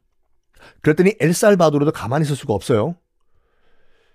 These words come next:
어, 정말 웃기는 얘기인데 공군기가 날아가가지고 폭격을 하는 게 아니라 민간 여객기, 민간 여객기에 폭탄 달아가지고 날아가서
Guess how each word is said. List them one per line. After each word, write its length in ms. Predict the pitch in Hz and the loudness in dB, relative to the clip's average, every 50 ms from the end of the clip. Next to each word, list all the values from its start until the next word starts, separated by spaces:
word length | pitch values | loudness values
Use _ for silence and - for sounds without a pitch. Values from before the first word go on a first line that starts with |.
| _ _ _ _ _ | _ _ _ _ _
어, 380 | - 123 127 131 131 127 127 123 | -2 2 4 4 6 4 4 4
정말 200 | - 151 214 190 | 2 0 0 0
웃기는 340 | 151 147 - - 311 294 254 | -2 -4 -2 0 2 4 4
얘기인데 440 | 185 117 110 104 110 143 127 104 - - _ _ _ _ _ _ _ _ _ _ _ _ _ _ _ - - _ _ _ _ _ | 4 2 2 0 0 0 0 0 -2 -10 _ _ _ _ _ _ _ _ _ _ _ _ _ _ _ -20 -20 _ _ _ _ _
공군기가 800 | - - 139 147 165 190 202 220 269 269 262 240 240 214 208 175 | -2 0 2 4 4 4 4 4 2 2 2 2 0 2 2 2
날아가가지고 600 | 135 120 117 110 101 110 107 110 104 110 107 113 | 4 4 4 4 4 4 4 4 2 0 -2 -4
폭격을 460 | - - 160 - - 151 131 120 113 | -4 -4 -6 -4 0 0 0 2 2
하는 140 | 110 101 95 | 0 0 -2
게 80 | 90 | -2
아니라 280 | 90 90 104 113 87 82 _ _ _ _ _ _ | -2 -2 0 -2 -2 -2 _ _ _ _ _ _
민간 540 | - 113 131 147 160 160 165 196 202 180 139 | -8 -4 -2 0 0 2 2 2 2 2 2
여객기, 560 | 120 110 117 123 156 151 - - 127 98 76 - _ _ _ _ _ | 2 2 2 2 0 0 0 -2 -4 -4 -4 -6 _ _ _ _ _
민간 540 | - 110 123 143 151 156 156 196 208 170 131 | -10 -4 -2 0 2 2 2 2 2 2 2
여객기에 560 | 110 104 117 139 175 175 - - 180 175 175 | 0 0 2 2 0 0 -2 -4 0 0 0
폭탄 380 | 170 - - - - - - 208 | 0 -2 -10 -16 -8 -4 -2 2
달아가지고 440 | 180 156 135 113 113 104 95 98 104 | 2 2 2 2 2 0 0 -2 -4
날아가서 640 | 98 98 104 101 98 95 - 143 117 85 69 - | -2 -2 -2 -2 -2 0 0 0 0 0 -2 -6